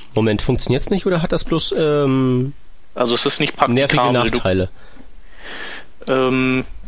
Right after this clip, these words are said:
Speaker 2: ja, du hast halt, du hast halt das komplexe dom, was geparst werden muss mit, mit allem Scheiß, der da drin ist. Du musst ja, theoretisch müsstest du ja dann dein H T M L so aufbauen, dass,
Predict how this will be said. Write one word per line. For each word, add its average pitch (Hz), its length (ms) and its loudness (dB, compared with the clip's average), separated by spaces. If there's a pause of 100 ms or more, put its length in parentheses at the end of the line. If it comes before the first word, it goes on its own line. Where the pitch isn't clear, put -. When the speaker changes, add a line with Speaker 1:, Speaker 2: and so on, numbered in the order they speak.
Speaker 2:
ja, 127 220 4
du 127 140 2
hast - 220 2
halt, 127 400 2
du 131 80 0
hast - 160 2
halt 135 140 2
das 123 100 0
komplexe - 540 0
dom, 127 380 0
was - 260 0
geparst - 560 0
werden 156 220 0
muss 160 300 0
mit, - 420 -4
mit - 180 -2
allem 135 440 2 (200)
Scheiß, 139 420 2
der 123 80 0
da 127 120 2
drin 131 200 -2
ist. 180 220 0
Du 139 40 2
musst 135 220 2
ja, 135 80 4 (320)
theoretisch 135 720 0
müsstest - 420 0
du 135 80 -2
ja 135 160 2
dann 127 180 2
dein 127 240 2
H 147 100 2
T - 100 0
M 147 120 0
L 143 280 2 (320)
so 143 200 0
aufbauen, 143 840 0
dass, - 480 -2